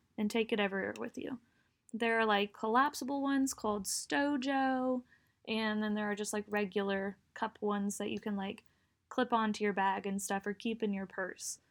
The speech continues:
So try to, I'm absolutely certain that any coffee shop you go to, if you hand them your cup and say,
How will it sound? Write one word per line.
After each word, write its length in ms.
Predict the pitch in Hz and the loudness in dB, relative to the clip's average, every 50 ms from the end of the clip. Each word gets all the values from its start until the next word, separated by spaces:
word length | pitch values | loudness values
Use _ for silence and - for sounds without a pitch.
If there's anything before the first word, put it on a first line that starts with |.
| _ _ _ _ _ _ _ _ - | _ _ _ _ _ _ _ _ -6
So 240 | - - 240 226 | -2 2 2 2
try 300 | 220 214 - 247 233 240 | 2 0 2 4 4 4
to, 160 | 247 247 - - - - _ _ _ _ _ _ _ _ - | 4 4 2 0 -6 -12 _ _ _ _ _ _ _ _ 0
I'm 200 | - 220 226 226 | 2 2 2 4
absolutely 580 | 233 240 247 247 247 - 254 247 233 220 220 214 | 4 4 4 4 4 2 4 4 4 4 2 0
certain 460 | 208 - 202 208 208 - 247 247 240 | 0 0 0 -2 0 0 0 2 2
that 260 | 220 208 196 202 - - | 2 0 0 -2 -4 -4
any 220 | - 220 226 233 | -2 0 0 0
coffee 320 | 226 - 214 208 - 233 | 0 0 -2 -2 -2 -4
shop 240 | 214 - 226 220 - | -4 -2 -2 -4 -4
you 80 | 214 196 | -4 -4
go 180 | - 202 196 202 | -2 -2 -2 -2
to, 340 | - - 269 269 277 269 - _ _ _ _ _ - | -2 -4 -4 -2 -2 -4 -6 _ _ _ _ _ -4
if 160 | - 214 - | -2 -2 0
you 100 | 226 226 | 0 -2
hand 320 | 220 - 233 220 220 220 226 | -2 0 0 0 0 0 0
them 100 | 220 208 | 0 0
your 200 | 202 208 214 214 | 0 0 -2 -2
cup 260 | - 220 214 - - | -2 -2 -4 -2 -2
and 100 | 214 208 | -2 -2
say, 340 | - 214 208 202 208 202 | 0 0 0 0 0 -2